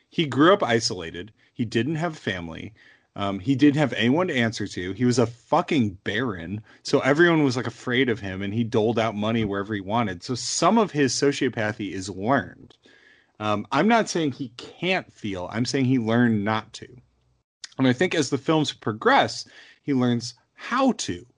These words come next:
a little bit. Um, and I, I think of him a little bit like I think of Dexter,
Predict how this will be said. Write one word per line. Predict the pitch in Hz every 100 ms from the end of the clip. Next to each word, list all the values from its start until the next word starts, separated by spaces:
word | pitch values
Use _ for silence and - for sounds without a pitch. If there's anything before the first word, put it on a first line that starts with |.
| -
a | 117
little | 101 90
bit. | 85 - - _ _ - - - _
Um, | 113 113 110 104 107 _
and | 135 131 131 131 120 -
I, | 165
I | 160
think | 151 294
of | 302
him | 240
a |
little | 175 160 185
bit | 196
like | 156 156
I | 151
think | 165
of | 131 -
Dexter, | 113 - - 170 170